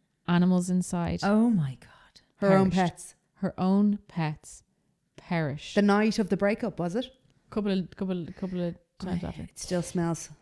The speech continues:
Speaker 1: Liz told police she received a message from Car-, Carrie hours earlier threatening to kill her and her children. But she received those types of messages so regularly.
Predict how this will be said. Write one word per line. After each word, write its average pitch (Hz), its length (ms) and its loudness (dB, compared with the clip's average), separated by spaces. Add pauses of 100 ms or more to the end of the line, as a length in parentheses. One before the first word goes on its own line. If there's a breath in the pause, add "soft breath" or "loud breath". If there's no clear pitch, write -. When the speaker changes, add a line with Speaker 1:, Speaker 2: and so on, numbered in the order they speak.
(680)
Speaker 1:
Liz 262 340 2
told 262 240 4
police 233 240 0
she 220 80 -2
received 208 320 0
a 196 60 2
message 190 340 0
from 190 120 -2
Car-, 180 480 0 (180)
Carrie 180 400 2
hours 185 400 4
earlier 175 340 0
threatening 175 460 -2
to 185 100 -10
kill 185 300 -2
her 175 160 2
and 165 120 0
her 170 120 0
children. 165 520 -4 (720)
But 196 100 0
she - 120 -2
received 214 360 0
those 196 120 0
types 180 220 -2
of - 60 -4
messages 165 320 -2
so 180 180 0
regularly. 165 540 -2